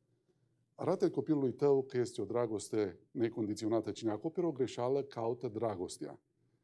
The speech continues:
Dar cine o pomenește mereu în vorbirile lui, dezbină pe prieteni. Copiii greșesc. Și aș putea să vorbesc mult de lucrul ăsta. Care este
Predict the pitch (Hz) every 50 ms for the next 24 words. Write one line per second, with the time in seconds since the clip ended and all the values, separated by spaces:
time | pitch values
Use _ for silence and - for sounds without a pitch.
0 | _ _ _ _ - 113 113 113 104 - - 127 120 117 110 107 117 107 107 107
1 | 107 131 156 156 - 151 131 117 110 110 123 135 135 120 110 107 98 98 120 135
2 | 131 131 123 117 104 107 120 127 143 143 139 - - - _ _ _ _ _ _
3 | _ _ _ - 107 98 92 95 123 135 139 139 135 135 127 117 - - _ _
4 | _ _ _ _ _ _ _ _ _ _ _ _ _ _ _ _ _ _ - -
5 | 101 - - 110 104 95 85 - 95 - - _ _ _ _ _ _ - _ -
6 | - - - - _ _ _ _ _ _ _ _ _ _ _ _ _ _ _ _
7 | _ _ _ _ _ _ _ _ _ _ _ _ _ _ _ _ _ _ _ _
8 | _ - 135 - 156 143 131 131 127 117 - - 110 85 - - - - _ _
9 | _ _ _ _ _ _ _ _ _ _ _ _ _ _ _ _ _ _ _ _
10 | _ _ _ _ _ _ _ _ _ _ - 107 - - 120 120 123 120 - 120
11 | 107 110 110 107 107 110 90 98 104 101 98 90 - - - - - 101 101 95
12 | - - 110 - - - 131 - - _ _ _ _ _ _ _ _ _ _ _
13 | _ _ _ _ _ _ _ _ _ _ _ _ _ _ _ _ _ _ _ _
14 | _ _ _ _ _ _ _ _ _ _ _ - 175 180 165 147 135 131 127 -
15 | - 139 123 117 107 -